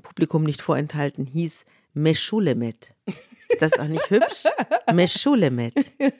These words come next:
Speaker 1: Und er tat auch, was dem Herrn missfiel, und folgte den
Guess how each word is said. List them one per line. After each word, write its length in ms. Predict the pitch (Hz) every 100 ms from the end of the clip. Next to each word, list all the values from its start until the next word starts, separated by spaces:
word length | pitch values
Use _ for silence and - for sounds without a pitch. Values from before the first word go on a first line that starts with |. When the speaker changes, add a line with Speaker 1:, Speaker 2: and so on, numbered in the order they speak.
| - 392 - - - _ - 523 539 - - 427 _ - - 277 226 220 - -
Speaker 1:
Und 180 | 202 160
er 140 | 202
tat 240 | 208 156
auch, 180 | - 220
was 160 | 214 -
dem 120 | 175
Herrn 240 | 175 156 160
missfiel, 440 | 143 - 254 240
und 140 | 175
folgte 380 | - 180 175 170
den 200 | 156 151